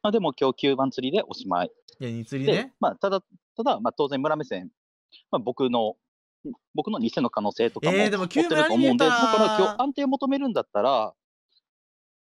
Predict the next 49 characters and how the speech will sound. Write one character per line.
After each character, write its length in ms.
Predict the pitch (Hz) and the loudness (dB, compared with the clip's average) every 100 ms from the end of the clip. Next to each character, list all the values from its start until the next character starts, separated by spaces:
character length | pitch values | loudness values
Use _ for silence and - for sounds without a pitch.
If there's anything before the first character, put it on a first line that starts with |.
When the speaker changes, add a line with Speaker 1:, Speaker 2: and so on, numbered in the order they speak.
| _ _ _ | _ _ _
Speaker 1:
安 120 | 226 | -4
定 120 | 233 214 | -2 -4
求 200 | 208 208 | -4 -4
め 120 | 202 | -4
る 120 | 202 | -6
ん 40 | |
だ 80 | 123 | -6
っ 20 | - | -6
た 120 | 101 | -8
ら 80 | 92 | -8
ね、 100 | - | -6
あ 80 | 135 | -4
の、 120 | 139 | -2
ま 100 | 262 | -4
ず 100 | - | -6
三 300 | - 196 214 | -4 -2 2
番 200 | 233 226 | 0 0
釣 160 | 302 | -6
っ 120 | - - | -8 0
て、 200 | 214 - | 2 2
明 60 | 233 | -2
日 200 | - 226 | -4 -6
九 200 | 233 190 | -2 0
番 220 | 117 98 - - | 0 -4 -8 -6
を 160 | 170 | -6
釣 220 | - 127 120 | -6 -8 -8
る 80 | _ | _
っ 140 | _ | _
て 60 | 247 | -4
い 60 | |
う 100 | 240 | -4
行 280 | 226 240 160 | -2 0 0
為 60 | 101 | 0
を 20 | |
や 100 | 123 | -2
れ 100 | 117 | 0
ば、 180 | 202 117 | -2 -2
も 140 | - | -8
う 20 | - | -6
百 160 | 190 - | -6 -2
パ 100 | 202 | -4
ー 40 | 196 | -2
セ 80 | |
ン 60 | 190 | -6
ト 100 | - - | -8 -10
勝 140 | - | -10
て 60 | 98 | -10
ま 140 | 92 | -14
す。 140 | - | -20